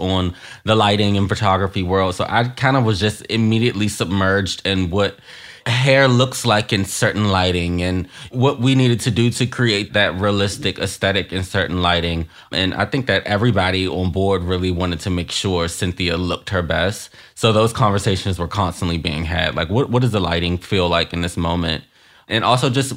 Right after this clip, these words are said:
after I went back and watched, I realized that the lighting played a huge part in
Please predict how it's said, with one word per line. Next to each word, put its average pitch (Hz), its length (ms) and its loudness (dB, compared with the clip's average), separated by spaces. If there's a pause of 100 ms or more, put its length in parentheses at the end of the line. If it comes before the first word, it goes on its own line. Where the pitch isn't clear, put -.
after 117 280 2
I 110 100 4
went 107 200 0
back 95 220 0
and 92 160 -2
watched, 98 440 0
I 113 120 2
realized 107 480 4
that 95 180 -4
the 107 100 2
lighting 113 600 4 (200)
played 120 200 4
a 107 60 2
huge 117 440 0
part 107 340 2
in 101 480 2